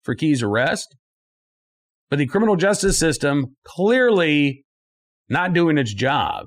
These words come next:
and not taking these individuals seriously. Now, the, uh, Omaha Police Department asking for the public's help in their search for the, uh, two suspects. Police say that Terrence Moore is the suspected shooter and that Key is wanted for accessory to murder.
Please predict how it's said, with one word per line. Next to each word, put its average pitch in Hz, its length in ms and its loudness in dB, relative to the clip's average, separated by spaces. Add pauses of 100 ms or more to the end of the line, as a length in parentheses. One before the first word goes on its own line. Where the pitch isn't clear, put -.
and 123 140 -4
not 147 240 0
taking 139 300 -2
these 127 180 0
individuals 117 560 -2
seriously. 107 480 -2
Now, 156 460 0
the, 127 260 0
uh, 117 220 0
Omaha 120 300 0
Police 117 240 -2
Department 110 380 -4
asking 107 200 -8
for 104 100 -8
the 98 80 -6
public's 104 280 -6
help 113 280 -2
in 104 60 -4
their 98 120 -2
search 202 360 -2 (720)
for 104 220 0
the, 95 320 0
uh, 87 200 0
two 107 200 -6
suspects. 110 520 -4
Police 95 280 -6
say 113 80 -2
that 95 120 -4
Terrence 107 300 -4
Moore 107 180 -2
is 92 140 -4
the 98 120 -6
suspected 98 500 -6
shooter 160 320 2
and 139 100 0
that 127 140 -4
Key 135 180 0
is 113 100 -2
wanted 110 280 -4
for 110 160 -2
accessory 104 420 -4
to 92 60 -6
murder. 151 480 0